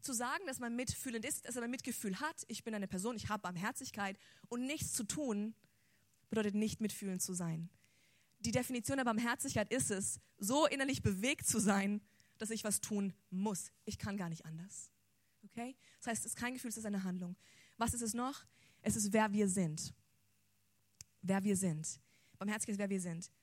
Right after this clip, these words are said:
Es sollte eigentlich unser Wahrzeichen sein als Christen. Eigentlich sollten wir Christen bekannt sein für unsere Barmherzigkeit, dass wir liebevoll sind mit anderen und, ähm, dass wir wirklich mehr tun, sogar als erwartet ist vielleicht.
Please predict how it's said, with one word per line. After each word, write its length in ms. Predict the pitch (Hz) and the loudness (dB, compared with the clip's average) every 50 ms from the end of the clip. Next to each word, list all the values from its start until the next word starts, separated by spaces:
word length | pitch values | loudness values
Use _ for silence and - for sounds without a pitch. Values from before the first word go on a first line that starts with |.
| _ _ _ _ _ _ - - - - | _ _ _ _ _ _ -20 -14 -6 -4
Es 80 | 240 | -2
sollte 220 | 285 294 294 285 - | -2 -2 -2 -2 -4
eigentlich 180 | 262 294 269 | -4 -2 -2
unser 200 | 240 233 220 196 | -2 -2 -2 0
Wahrzeichen 480 | 190 196 220 - - 226 208 226 202 185 | 0 -2 -2 -2 -2 -4 -4 -2 -2 -2
sein 200 | 185 175 175 165 | -2 -2 -2 -4
als 140 | 190 - - | -6 -6 -6
Christen. 480 | - 208 185 - - - 143 156 151 - - - - _ _ _ _ _ _ - | -6 -6 -4 -4 -4 -6 -8 -8 -10 -10 -16 -20 -20 _ _ _ _ _ _ -4
Eigentlich 220 | 226 233 240 - | -2 -2 -2 -2
sollten 220 | 254 226 196 202 | -4 -4 -4 -2
wir 80 | 196 190 | -4 -4
Christen 440 | - - 254 233 - - - 208 208 | -4 -6 -8 -8 -8 -8 -8 -8 -8
bekannt 340 | 202 196 - 220 226 233 - | -8 -6 -4 -4 -4 -2 -2
sein 360 | - 202 180 180 185 202 208 - - - - - | -2 -2 -2 -2 -2 -4 -6 -8 -16 -20 -20 -12
für 420 | - - - 226 220 214 214 208 - _ _ _ _ _ - | -6 -2 2 2 4 4 2 0 -2 _ _ _ _ _ 0
unsere 200 | - 196 190 196 | 2 4 4 4
Barmherzigkeit, 640 | 190 190 185 190 180 175 - 196 156 - 165 160 165 | 4 4 4 4 2 0 0 -2 -2 0 -2 -2 -2
dass 140 | 185 180 185 | -4 -4 -4
wir 100 | 214 220 | -2 0
liebevoll 380 | 226 247 247 254 - 226 196 | 0 2 2 2 4 4 4
sind 80 | 190 196 | 6 4
mit 80 | 190 - | 4 4
anderen 480 | 165 175 170 175 170 165 165 170 180 - - - - - - - | 4 4 4 4 2 2 0 -2 -4 -6 -12 -20 -20 -14 -4 0
und, 240 | 220 214 208 - - - - - - - | 0 2 2 0 -2 -6 -16 -16 -8 -4
ähm, 300 | 220 208 202 202 202 - | -2 -2 -2 -2 -4 -2
dass 220 | 202 226 220 - 220 | 0 0 0 0 0
wir 280 | 240 233 240 226 208 - _ _ _ _ _ - | 0 2 2 0 -2 -4 _ _ _ _ _ -2
wirklich 320 | 214 233 220 262 233 220 - | -2 0 0 0 -2 -2 -2
mehr 280 | - 240 226 240 254 - | 0 2 2 2 2 0
tun, 340 | - - 277 262 277 285 | -2 -2 -2 0 0 2
sogar 240 | 254 226 214 220 196 | 2 2 2 2 2
als 160 | 202 208 202 | 2 0 0
erwartet 380 | - 214 196 208 208 220 220 208 | 0 -2 0 2 0 0 0 -2
ist 140 | 202 - - | -4 -4 -2
vielleicht. 360 | - 196 175 170 185 - | -2 -4 -4 -4 -6 -8